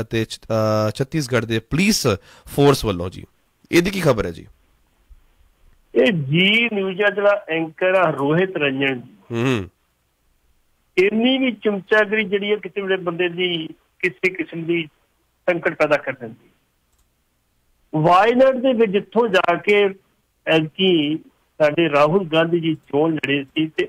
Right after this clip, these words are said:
Speaker 2: ਉਹਨਾਂ ਨੇ ਵਾਇਨਾਡ ਦਫ਼ਤਰ ਦੇ ਉੱਤੇ ਕੁਝ ਸ਼ਰਾਰਤੀਆਂ ਨੇ attack ਕਰ ਦਿੱਤਾ। ਉਸ attack ਦੇ ਵਿੱਚ ਉਹਨਾਂ ਦਾ ਦਫ਼ਤਰ ਤੋੜ ਦਿੱਤਾ ਗਿਆ।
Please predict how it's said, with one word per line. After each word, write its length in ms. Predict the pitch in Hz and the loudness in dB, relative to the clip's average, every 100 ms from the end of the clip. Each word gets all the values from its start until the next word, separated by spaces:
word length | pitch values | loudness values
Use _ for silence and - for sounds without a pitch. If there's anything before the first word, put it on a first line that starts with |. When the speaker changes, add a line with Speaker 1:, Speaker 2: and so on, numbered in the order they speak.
| - | -4
Speaker 2:
ਉਹਨਾਂ 320 | 175 185 190 | -2 2 2
ਨੇ 160 | 185 175 - | 2 -2 0
ਵਾਇਨਾਡ 440 | 139 147 165 185 160 | 2 2 2 0 0
ਦਫ਼ਤਰ 440 | 143 165 - 175 | -2 -2 -2 -4
ਦੇ 160 | 156 165 | -2 -2
ਉੱਤੇ 360 | 139 - 165 | -4 -4 -4
ਕੁਝ 240 | 160 - 147 | -4 -6 -10
ਸ਼ਰਾਰਤੀਆਂ 760 | - - 143 135 131 - 156 | -12 -4 2 2 0 -2 -2
ਨੇ 80 | 147 - 147 | 0 -2 -4
attack 280 | 143 160 | 2 0
ਕਰ 120 | - - | 0 -10
ਦਿੱਤਾ। 240 | _ _ _ _ _ _ _ _ _ _ _ _ _ _ _ _ _ _ _ - | _ _ _ _ _ _ _ _ _ _ _ _ _ _ _ _ _ _ _ 2
ਉਸ 200 | 254 254 - 214 | 2 2 0 -2
attack 480 | - 196 214 233 | 2 0 2 2
ਦੇ 80 | 247 | 2
ਵਿੱਚ 240 | 196 185 208 | 4 2 0
ਉਹਨਾਂ 180 | 214 | 2
ਦਾ 120 | 208 196 | 2 0
ਦਫ਼ਤਰ 500 | 143 160 - 185 170 | 0 -2 0 -2 -2
ਤੋੜ 260 | 151 143 | -6 -8
ਦਿੱਤਾ 320 | 127 - 120 | -10 -12 -14
ਗਿਆ। 140 | 117 | -14